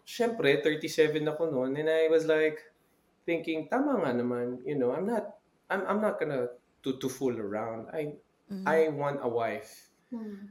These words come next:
Speaker 1: Uh, and I want to make a family. I want to, you know."
Speaker 3: Mm.
Speaker 1: Mm.
Speaker 3: So, my prayer request when I asked the Lord for a husband was, number one,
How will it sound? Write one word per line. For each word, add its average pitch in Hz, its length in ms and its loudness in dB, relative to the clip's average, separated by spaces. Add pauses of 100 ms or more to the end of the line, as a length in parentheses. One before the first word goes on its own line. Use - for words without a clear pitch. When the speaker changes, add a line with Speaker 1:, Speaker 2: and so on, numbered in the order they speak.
Speaker 1:
Uh, 127 480 4
and 127 160 4
I 123 160 2
want 117 320 0
to 123 60 -14
make 110 180 -8
a - 80 -20
family. 170 480 -10
I 131 80 -6
want 120 220 -8
to, 107 260 -12 (140)
you 139 180 -6
know." 117 300 -8 (420)
Speaker 3:
Mm. 226 560 -6
Speaker 1:
Mm. - 80 -10 (220)
Speaker 3:
So, 277 580 8
my 285 160 10
prayer 285 320 6
request 240 720 0
when 240 160 4
I 220 160 -2
asked 226 300 0
the 233 100 0
Lord 214 220 0
for 226 100 -6
a 196 80 -2
husband 196 400 -4
was, 190 240 -4
number 226 240 2
one, 202 400 -2